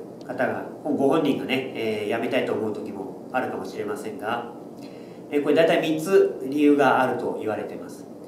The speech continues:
えー、一つがですね、えー、通勤距離が遠い、えー、もう時間かかっちゃってしょうがない、えー、っていうのと、えー、あともう一個が仕事の内容ですね。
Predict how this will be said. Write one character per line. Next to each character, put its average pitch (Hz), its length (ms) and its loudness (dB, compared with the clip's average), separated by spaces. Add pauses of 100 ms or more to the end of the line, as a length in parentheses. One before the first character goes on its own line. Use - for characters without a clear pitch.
(520)
え 131 120 0
ー、 127 40 4
一 214 200 8
つ 214 140 6
が 117 180 8
で - 80 -2
す - 100 -8
ね、 123 120 -2
え 98 440 -6
ー、 - 40 -12
通 175 80 -4
勤 180 180 -4
距 180 80 -2
離 147 100 4
が 123 120 0
遠 113 160 2
い、 - 200 0 (280)
え - 480 -12 (120)
ー、 - 0 -
も 113 100 -8
う - 20 -6
時 147 100 -2
間 165 160 4
か 156 60 4
か - 20 6
っ - 20 0
ち - 60 -2
ゃ 131 40 -4
っ - 20 -4
て - 80 -8
し - 80 -8
ょ 120 60 -6
う - 20 -4
が 110 100 0
な 98 80 -2
い、 90 40 -6 (880)
え 143 100 2
ー、 139 60 4
っ - 20 -4
て 147 80 -2
い - 20 0
う 135 60 2
の 113 100 2
と、 143 380 2
え - 260 -6
ー、 - 20 -8
あ - 60 -8
と 113 100 -2
も 127 80 0
う 143 40 4
一 - 40 4
個 110 80 -4
が 85 180 -6
仕 - 120 -12
事 143 220 2
の 139 460 2 (220)
内 123 220 0
容 135 240 6
で 131 100 2
す - 140 -6
ね。 101 220 -8